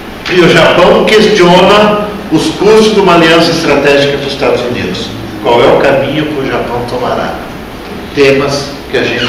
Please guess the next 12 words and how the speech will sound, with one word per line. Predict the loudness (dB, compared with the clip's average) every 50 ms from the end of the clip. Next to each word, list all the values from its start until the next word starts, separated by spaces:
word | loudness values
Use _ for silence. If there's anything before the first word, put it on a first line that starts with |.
| -4 -4
tem | -4 -4 -4
que | -6 -6
investigar | -8 -8 -8 -8 -8 -4 -4 -4 -4 -4
com | -4 -6
mais | -6 -6 -6 -6
detalhes. | -6 -8 -8 -8 -8 -8 -8 -6 -8 -8 -10 -10 -12 -12 -12 -14 -14 -14 -12 -12 -12 -12 -12 -12 -14 -14 -14 -10 -4 -2 0 2 2 2
Estrutura | 2 2 2 2 2 2 2 2
e | 2 4
capacidade | 4 4 4 4 4 4 2 4 4 4 4 2 2
industrial | 0 0 0 0 2 4 4 4 4 2
no | 2
país. | 2 2 2 2 2 0 -2 -4 -6